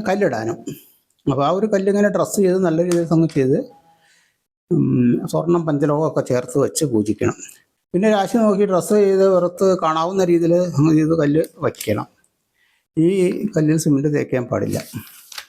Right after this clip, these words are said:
പിന്നെ ഇതിനകത്ത് പറയേണ്ടത് അടുക്കളയുടെ ഭാഗമാണ്. അടുക്കളയ്ക്ക് ഏറ്റവും നല്ല സ്ഥാനം എന്ന് പറയുന്നത്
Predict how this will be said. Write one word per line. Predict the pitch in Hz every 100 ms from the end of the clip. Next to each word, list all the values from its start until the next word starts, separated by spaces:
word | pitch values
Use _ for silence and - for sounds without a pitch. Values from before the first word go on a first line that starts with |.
| -
പിന്നെ | 147 196
ഇതിനകത്ത് | 196 202 208
പറയേണ്ടത് | 196 190 196 190 190 185 190 190
അടുക്കളയുടെ | 156 147 165 202 208
ഭാഗമാണ്. | 185 156 147 123 101 - _ -
അടുക്കളയ്ക്ക് | 165 180 208 214 208 226 226 220 214 - - -
ഏറ്റവും | 185 180 - - 226
നല്ല | 220 202
സ്ഥാനം | - 190 180 202 202
എന്ന് | 196 190
പറയുന്നത് | 175 165 160 165 165 160 165